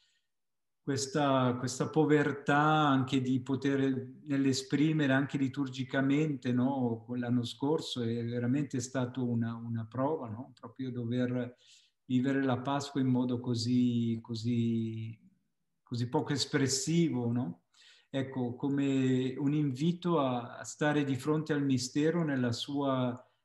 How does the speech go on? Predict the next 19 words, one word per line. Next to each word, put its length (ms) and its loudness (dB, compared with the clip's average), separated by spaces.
gratuità 1300 -2
totale, 640 -6
no? 240 -6
Proprio 440 -6
come 720 -2
che, 280 0
che 140 0
vince 460 4
tutto, 420 -4
no? 280 -4
Vince 400 -2
anche 380 2
magari 800 2
il, 480 -2
le 140 0
nostre 420 0
paure, 800 2
anche 340 -4
nelle, 380 0